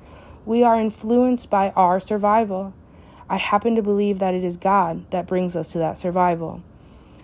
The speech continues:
I know that I personally would have not made it this far without my faith. It was my fear of dying that led to my faith, and it is my faith that helped me live and no longer fear dying. These days, I live my life as a child of God,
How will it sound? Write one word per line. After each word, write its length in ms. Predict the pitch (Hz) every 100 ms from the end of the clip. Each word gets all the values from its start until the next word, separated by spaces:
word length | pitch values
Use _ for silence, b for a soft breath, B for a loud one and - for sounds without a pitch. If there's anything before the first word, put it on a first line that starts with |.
| B -
I 120 | 220
know 180 | 254 269
that 220 | 277 254
I 120 | 214
personally 520 | 214 - 240 - 208 202
would 140 | 190
have 120 | 190
not 300 | 190 196 196
made 180 | 190 196
it 160 | 180 -
this 220 | 196 -
far 260 | 190 190
without 380 | 175 170 180 180
my 140 | 170 165
faith. 520 | 202 208 - - - B B B B -
It 60 |
was 140 | 196 190
my 160 | 190
fear 260 | 185 208 196
of 120 | 180
dying 420 | 190 170 160 190
that 160 | 202 -
led 180 | 170 165
to 80 | 165
my 140 | 156
faith, 500 | - 165 156 180 - b b
and 140 | 190 196
it 100 | 185
is 140 | 185
my 160 | 190 175
faith 360 | - 196 208 -
that 100 | -
helped 220 | 190 190
me 120 | 175
live 400 | 180 185 190 165
and 140 | 165
no 120 | 165 156
longer 300 | 160 160 160
fear 240 | 165 160
dying. 580 | 165 170 165 135 131 165 B B B B B -
These 260 | 233 254 196
days, 300 | 202 202 196
I 160 | 190
live 180 | 196 196
my 140 | 196
life 280 | 185 185 185
as 120 | 190
a 60 | 190
child 340 | - 180 190
of 120 | 190 175
God, 400 | 175 180 175